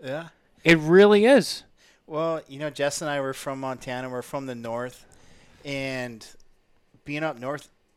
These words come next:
Speaker 1: it, you can't really smoke a Toro outside and enjoy it on most days during the winter.
Speaker 2: Mm-hmm.
Speaker 1: So we're like, "Well, we wanna design a cigar that you can smoke twenty, thirty minutes, and it's gonna have flavor, it's gonna have a little oomph to it." And we came out with the Mad Minnow.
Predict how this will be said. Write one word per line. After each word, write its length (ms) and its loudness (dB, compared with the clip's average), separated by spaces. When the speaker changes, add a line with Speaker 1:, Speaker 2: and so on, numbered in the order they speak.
Speaker 1:
it, 100 -16
you 100 -20
can't 260 -14
really 160 -8
smoke 340 -6
a 20 -20
Toro 400 -8
outside 540 -10
and 140 -20
enjoy 460 -14
it 160 -16
on 180 -8
most 320 -10
days 300 -12
during 260 -18
the 80 -20
winter. 480 -20
Speaker 2:
Mm-hmm. 200 -10
Speaker 1:
So 160 -8
we're 100 -4
like, 300 -4
"Well, 140 -8
we 120 -4
wanna 240 -6
design 400 -8
a 60 -10
cigar 500 -6
that 100 -14
you 140 -18
can 300 -20
smoke 420 -12
twenty, 240 -14
thirty 300 -12
minutes, 600 -14
and 180 -12
it's 120 -10
gonna 160 -12
have 160 -10
flavor, 540 -4
it's 100 -10
gonna 160 -14
have 100 -10
a 60 -10
little 260 -10
oomph 300 -12
to 260 -8
it." 260 -4
And 260 -12
we 60 -16
came 280 -10
out 140 -6
with 100 -16
the 60 -18
Mad 320 -8
Minnow. 320 -10